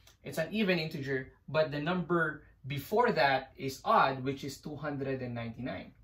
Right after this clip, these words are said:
So that means we will add one, three,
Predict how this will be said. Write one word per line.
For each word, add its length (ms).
So 160
that 160
means 240
we 80
will 160
add 340
one, 380
three, 400